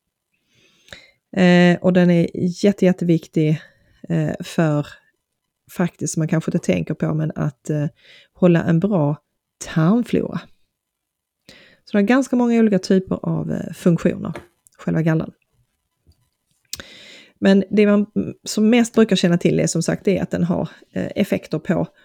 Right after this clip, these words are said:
och hjälper oss helt enkelt att bryta ner fett i maten och göra det tillgängligt för oss för upptag.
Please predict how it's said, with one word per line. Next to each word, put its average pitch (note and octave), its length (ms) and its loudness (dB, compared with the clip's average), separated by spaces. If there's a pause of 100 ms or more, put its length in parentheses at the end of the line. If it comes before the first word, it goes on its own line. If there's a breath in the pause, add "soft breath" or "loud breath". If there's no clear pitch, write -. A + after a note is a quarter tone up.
(160 loud breath)
och - 300 -4
hjälper - 260 2
oss - 180 -4
helt - 260 -4
enkelt D#3+ 220 -4
att D3 120 -8
bryta D#3 340 0
ner E3 260 0
fett - 420 -4
i - 20 0
maten E3 480 -2 (340 soft breath)
och - 180 -10
göra E3+ 160 4
det D#3+ 140 0
tillgängligt E3+ 640 2
för D3+ 100 -6
oss - 300 -8
för - 320 -6 (380)
upptag. - 460 -6